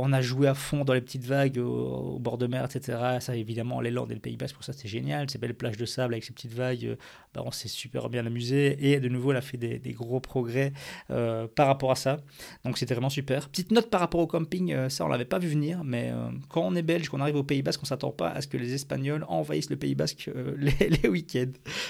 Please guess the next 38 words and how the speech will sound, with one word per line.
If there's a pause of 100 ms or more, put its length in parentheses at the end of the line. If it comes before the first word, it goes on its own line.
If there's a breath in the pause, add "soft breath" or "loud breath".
Donc,
on
est
arrivé
dans
un
camping,
euh,
un
week-end, (140)
euh,
début
juin.
On
s'est
dit, «
Ok,
euh,
c'est
bon,
c'est
hors
saison,
il
y
aura
personne. » (400 loud breath)
Et
le
camping
était, (460)
mais (120)
complètement
full,
full,
full,
full,
full.